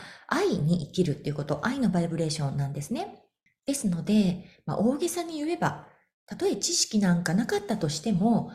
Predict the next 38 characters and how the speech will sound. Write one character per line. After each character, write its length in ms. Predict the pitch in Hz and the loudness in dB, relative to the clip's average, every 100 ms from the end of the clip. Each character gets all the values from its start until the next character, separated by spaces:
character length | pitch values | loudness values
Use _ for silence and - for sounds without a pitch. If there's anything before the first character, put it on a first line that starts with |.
| - - | -18 -8
愛 220 | 302 415 | -2 0
の 100 | 254 | 0
本 240 | 180 185 | 4 2
質 180 | 180 - | 2 -6
さ 160 | 190 262 | -4 -2
え 60 | |
掴 300 | 190 - 202 | -2 0 2
ん 80 | 180 | 4
で 80 | 151 | 4
い 80 | 180 | 4
れ 80 | 277 | 2
ば、 240 | 269 - | 0 -4
そ 160 | - 175 | -8 -4
れ 80 | |
だ 100 | 202 | -2
け 100 | 240 | 0
で 120 | 370 233 | 0 2
人 200 | 202 185 | 2 0
生 200 | 180 156 | 0 -2
は 180 | 170 180 | 0 0
全 240 | - 392 | 0 -2
て 140 | 381 | 0
調 240 | - - 165 | -2 0 -2
和 120 | 160 | -2
し 40 | |
て 120 | - 156 | -2 -4
い 100 | 147 | -2
く 160 | 247 - | -4 -4
と 80 | - | -4
い 40 | 151 | -4
う 40 | |
こ 120 | 151 | -4
と 100 | 147 | -6
な 140 | 135 131 | -6 -6
ん 60 | |
で 60 | 143 | -10
す 100 | - | -4
ね。 300 | 247 349 - | -4 -4 -12